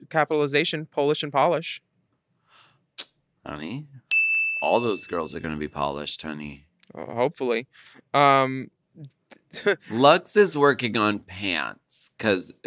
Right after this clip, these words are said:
Speaker 2: 'cause the other girls are like, "Uh, we're not doing royalty anymore." And Lux is like, "Well, I'm doing Marie Antoinette, bitch, so
Speaker 1: And her
Speaker 2: get,
Speaker 1: sketch was
Speaker 2: get
Speaker 1: very,
Speaker 2: into it."
Speaker 1: like,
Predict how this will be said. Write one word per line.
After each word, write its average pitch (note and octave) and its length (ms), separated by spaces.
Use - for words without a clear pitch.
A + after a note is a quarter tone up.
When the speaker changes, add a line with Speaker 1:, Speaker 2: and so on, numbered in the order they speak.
Speaker 2:
'cause A2+ 220
the A#2+ 140
other C3+ 200
girls A#2+ 360
are A2+ 100
like, F#2+ 420
"Uh, D3 680
we're E3+ 140
not F#3+ 180
doing D#3+ 240
royalty B2+ 560
anymore." G#2+ 920
And G2+ 160
Lux G#2+ 280
is A#2+ 120
like, G#2 360
"Well, F2 280
I'm C#3 500
doing A#2 280
Marie G2+ 280
Antoinette, F2+ 640
bitch, E2 340
so D#2 600
Speaker 1:
And D#3+ 140
her F3+ 120
Speaker 2:
get, - 40
Speaker 1:
sketch - 320
was G3+ 160
Speaker 2:
get - 60
Speaker 1:
very, E3+ 240
Speaker 2:
into D#3+ 160
it." D#3 140
Speaker 1:
like, - 240